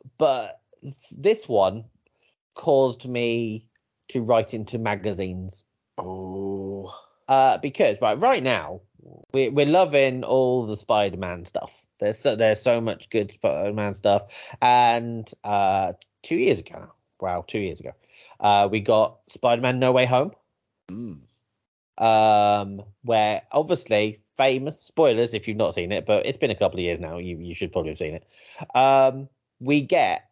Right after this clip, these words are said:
Speaker 1: Tom Holland, Andrew Garfield, and Tobey Maguire all in the
Speaker 2: Two
Speaker 1: same
Speaker 2: years
Speaker 1: film.
Speaker 2: ago,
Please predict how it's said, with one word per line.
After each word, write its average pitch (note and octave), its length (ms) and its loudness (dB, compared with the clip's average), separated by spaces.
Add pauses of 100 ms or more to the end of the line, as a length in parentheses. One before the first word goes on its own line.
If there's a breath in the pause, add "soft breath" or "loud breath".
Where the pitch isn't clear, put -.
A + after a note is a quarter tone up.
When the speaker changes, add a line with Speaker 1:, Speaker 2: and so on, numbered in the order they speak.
(100)
Speaker 1:
Tom D3+ 220 0
Holland, A#2 600 0 (560)
Andrew C#3+ 280 -2
Garfield, G#2 600 0 (140)
and A2+ 540 -4
Tobey A#2 240 -2
Maguire G#2 360 2
all A#3 180 4
in F3+ 80 -2
the C#3+ 60 -8
Speaker 2:
Two C3+ 60 -14
Speaker 1:
same C3 140 2
Speaker 2:
years A#2+ 220 0
Speaker 1:
film. F2 120 -12
Speaker 2:
ago, E2+ 240 -10